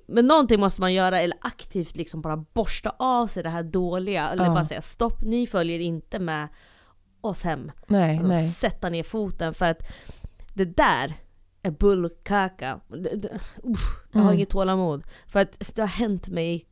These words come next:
Speaker 1: eh, ett par gånger att jag drar med mig skit hem. Oj!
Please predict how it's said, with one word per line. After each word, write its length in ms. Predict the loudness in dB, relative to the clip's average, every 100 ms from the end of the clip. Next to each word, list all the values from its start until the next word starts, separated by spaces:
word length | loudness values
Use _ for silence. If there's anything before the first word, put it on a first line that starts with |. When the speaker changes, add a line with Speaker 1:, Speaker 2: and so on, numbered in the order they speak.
| _ _ _ _ _ _
Speaker 1:
eh, 300 | -8 -6 -6 -8 -10
ett 140 | -4
par 200 | 0 2
gånger 600 | 2 2 2 0 -4 -10 -12
att 140 | -6
jag 100 | -2
drar 180 | 0 2
med 400 | 2 2 2 0
mig 140 | -2
skit 300 | -2 -4 -2
hem. 240 | 0 0 0
Oj! 260 | -2 -2